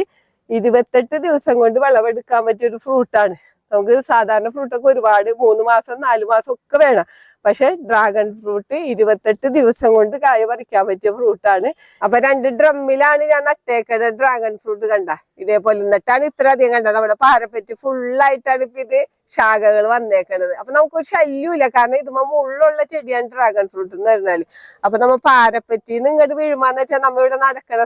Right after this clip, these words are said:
സ്ഥലമൊന്നും അല്ലല്ലോ. നമുക്ക് കണ്ട അപ്പൊ നമുക്ക് യാതൊരുവിധ സ്ഥലം ഇതിനൊരു പ്രശ്നമില്ല. നമുക്ക് ഇവിടെ വേറെ ഒന്നും നമ്മ വെക്കാനൊന്നും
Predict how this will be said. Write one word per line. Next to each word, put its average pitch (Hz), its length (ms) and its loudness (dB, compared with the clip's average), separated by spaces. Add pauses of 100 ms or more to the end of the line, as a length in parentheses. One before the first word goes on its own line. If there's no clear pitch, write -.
സ്ഥലമൊന്നും 226 480 -2
അല്ലല്ലോ. 185 320 -2 (340)
നമുക്ക് 233 320 0
കണ്ട 196 160 -2 (260)
അപ്പൊ 254 140 -10
നമുക്ക് 262 320 0
യാതൊരുവിധ 269 720 2
സ്ഥലം 269 400 -2 (320)
ഇതിനൊരു 262 340 2
പ്രശ്നമില്ല. 254 580 0 (160)
നമുക്ക് 233 240 -2
ഇവിടെ 269 220 0
വേറെ 285 260 2
ഒന്നും 285 260 -4
നമ്മ 285 200 -4
വെക്കാനൊന്നും 254 520 -2